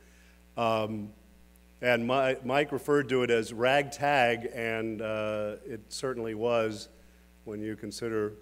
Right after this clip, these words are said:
what we went through, uh, and, and how this university looks today and how, how much you've done with the Corp. I have to tell you, I saw the photo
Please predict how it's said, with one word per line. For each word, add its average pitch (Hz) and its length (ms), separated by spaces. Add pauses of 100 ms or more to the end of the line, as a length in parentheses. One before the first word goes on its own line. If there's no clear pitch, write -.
(460)
what 107 180
we 107 160
went 104 240
through, 107 480
uh, 98 400
and, 101 140
and 104 160
how 107 180
this 101 240
university 104 480
looks 98 220
today 104 400
and 98 120
how, 101 300 (240)
how 101 280 (220)
much 117 380
you've 101 240
done 139 240
with 87 160
the 92 80
Corp. 92 340
I 92 100
have 110 180
to - 60
tell 113 200
you, 107 160 (580)
I 101 40
saw 107 360
the 101 120
photo 101 560